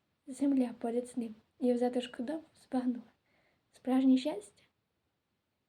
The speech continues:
Не сукня, а теплий халат, а на ньому не квіти, а крихітні плями від дитячих долоньок. Не сир, виноград,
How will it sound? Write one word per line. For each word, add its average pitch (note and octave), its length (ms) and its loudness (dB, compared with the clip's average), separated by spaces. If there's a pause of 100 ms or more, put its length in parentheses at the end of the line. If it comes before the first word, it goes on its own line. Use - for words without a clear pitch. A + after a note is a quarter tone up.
(100)
Не C4+ 200 2
сукня, C4+ 400 -4 (180)
а B3+ 140 0
теплий B3+ 340 0
халат, B3+ 500 -4 (240)
а C4 120 -2
на B3+ 120 0
ньому B3 280 0
не B3 120 2
квіти, C#4 360 -6 (240)
а B3+ 100 0
крихітні C#4 480 0
плями A#3 340 -4
від A3 120 -2
дитячих B3 460 -2
долоньок. A#3 600 -6 (600)
Не D#4 140 -2
сир, E4 280 2
виноград, C#4 600 -2